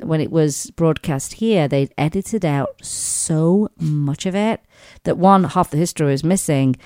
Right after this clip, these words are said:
and half of the amazing stuff was missing. Do you remember that?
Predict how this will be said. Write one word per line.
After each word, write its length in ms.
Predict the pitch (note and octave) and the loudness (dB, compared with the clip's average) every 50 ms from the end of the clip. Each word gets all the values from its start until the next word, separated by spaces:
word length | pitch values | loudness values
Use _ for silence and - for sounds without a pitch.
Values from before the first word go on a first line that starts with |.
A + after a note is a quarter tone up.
| - - _ _ - | -18 -20 _ _ -2
and 140 | E3 E3+ E3 | -2 0 2
half 200 | G3+ A3+ G#3+ - | 2 0 0 0
of 180 | G3 D#3+ D#3+ | -2 -4 0
the 120 | - E3+ E3+ | 0 2 2
amazing 460 | D#3+ D#3+ D#3+ F3 F3 F3 E3 F#3 D#3+ | 2 2 4 4 4 4 4 2 -2
stuff 260 | - - - B3 - | -2 0 0 0 0
was 140 | F3+ D3+ - | -2 -2 -2
missing. 480 | - - C#3 - - C3+ - - - - | -2 -4 -4 -4 -6 -6 -6 -8 -10 -10
Do 100 | - G#3+ | -8 -6
you 120 | C4 D#4 | -6 -6
remember 340 | G4 G#4+ A#4+ C5+ - - C4 | -6 -8 -10 -10 -6 -4 -4
that? 300 | G3+ - C3 A2 E2+ - | -2 -2 -4 -6 -8 -10